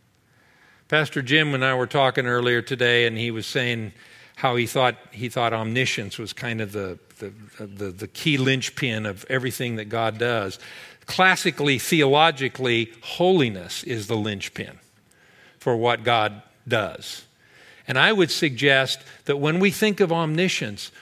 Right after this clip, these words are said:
we're looking at the gaze of a holy God who is looking out on everything that he has, everything he's created, and all with a view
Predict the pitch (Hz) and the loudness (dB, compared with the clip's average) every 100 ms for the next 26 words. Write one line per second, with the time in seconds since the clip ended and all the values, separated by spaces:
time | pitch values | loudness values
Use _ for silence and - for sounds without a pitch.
0 | _ 135 123 127 165 196 175 151 139 120 | _ -6 -2 0 0 0 -2 -2 -6 -2
1 | 139 147 147 147 135 151 127 110 - 131 | 0 2 2 0 -4 -8 -8 -8 -10 -8
2 | 131 139 127 123 117 95 92 - 113 104 | -6 -6 -6 -6 -8 -10 -12 -12 -10 -10
3 | 98 110 113 127 117 107 98 98 98 101 | -8 -8 -6 -8 -6 -6 -8 -10 -12 -10
4 | 113 120 147 - 151 147 139 - 135 123 | -8 -6 -8 -8 -8 -6 -6 -4 -4 -4
5 | 117 110 107 110 110 110 139 156 156 135 | -4 -4 -6 -10 -10 -8 -8 -6 -6 -8
6 | 135 - 143 120 113 104 95 - 110 110 | -10 -10 -6 -2 -2 -4 -6 -8 -12 -6
7 | 107 113 127 143 135 143 120 131 113 95 | -2 0 0 -2 -6 -8 -8 -4 -4 -6